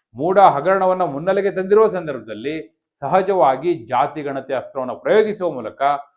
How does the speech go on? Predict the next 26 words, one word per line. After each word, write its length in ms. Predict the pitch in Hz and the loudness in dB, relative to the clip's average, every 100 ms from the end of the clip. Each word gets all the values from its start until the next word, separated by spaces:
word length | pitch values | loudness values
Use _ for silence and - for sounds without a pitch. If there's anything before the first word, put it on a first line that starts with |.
| _ _ - | _ _ -18
ಮೂಲ 460 | 120 151 202 226 220 | -10 -2 2 6 4
ಕಾಂಗ್ರೆಸ್ಸಿಗರ 1080 | 214 175 170 165 160 156 143 143 170 185 | 6 4 4 -2 -4 -4 -2 2 4 4
ಬುಡಕ್ಕೆ 600 | 156 117 143 156 - 175 | 0 -4 -4 -4 -4 -6
ಬಿಸಿ 280 | 160 127 147 | -4 -8 -12
ನೀರನ್ನ 320 | 143 139 135 | -8 -8 -8
ತರುವ 300 | 127 127 135 | -8 -8 -8
ಸೂಚನೆಯನ್ನ 640 | 139 131 127 135 127 135 175 | -10 -14 -12 -12 -12 -10 -10
ನೀಡಿದ್ದಾರೆ. 920 | 135 127 123 113 107 123 113 90 _ _ _ _ _ _ _ - | -10 -12 -10 -8 -6 -6 -8 -10 _ _ _ _ _ _ _ -4
ಏನ್ 200 | 170 160 | -2 0
ಮೂಲ 180 | 151 185 | 0 2
ಕಾಂಗ್ರೆಸ್ಸಿಗರೆಲ್ಲ 720 | 175 175 160 165 170 170 185 | 2 0 -2 -2 0 4 4
ಒಟ್ಟಾಗಿ 500 | 165 160 175 170 160 | 4 4 2 2 0
ಸಿದ್ದರಾಮಯ್ಯನವ್ರನ್ನ 600 | 147 165 160 156 156 156 143 - _ _ | -6 -2 -2 -2 -6 -4 -4 -6 _ _
ಇಳಿಸೋ 320 | 151 190 220 | -2 2 4
ಪ್ಲಾನ್ 280 | 220 180 175 | 4 4 2
ನಡೀತಾ 260 | 165 165 170 | 0 -4 -4
ಇದೆ 160 | 165 | -2
ಅಂತ 160 | 165 156 | -4 -4
ಅವ್ರಿಗೆ 200 | 147 120 | -6 0
ಯಾವಾಗ 240 | 135 180 | 2 2
ಗೊತ್ತಾಯ್ತಲ್ಲ, 460 | 151 139 127 107 117 135 - _ _ _ | 0 -4 -6 -6 -2 -2 -2 _ _ _
ಆವಾಗ್ಲೇ 840 | 104 131 143 151 143 185 247 - - | 2 4 6 6 6 4 2 2 0
ಈ 80 | 160 | 0
ಇಶ್ಯೂನ 340 | 143 - 160 247 - _ _ - | 0 -4 -4 -4 -6 _ _ -4
ಹೊರಗೆ 240 | 135 135 | -4 -4
ತಂದಿದ್ದಾರೆ. 720 | 120 110 104 107 127 101 | -10 -8 -4 -4 -4 -10